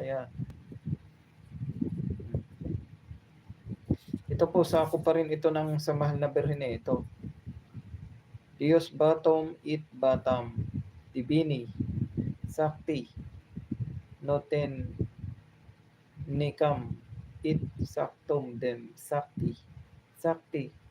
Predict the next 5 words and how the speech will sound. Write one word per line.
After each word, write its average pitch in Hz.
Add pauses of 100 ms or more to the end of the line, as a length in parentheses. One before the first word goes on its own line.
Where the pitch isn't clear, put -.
(640)
Saktum, 156
Diyos. 131 (560)
Ayan, -
Sakti. 151 (960)
Igoik. 147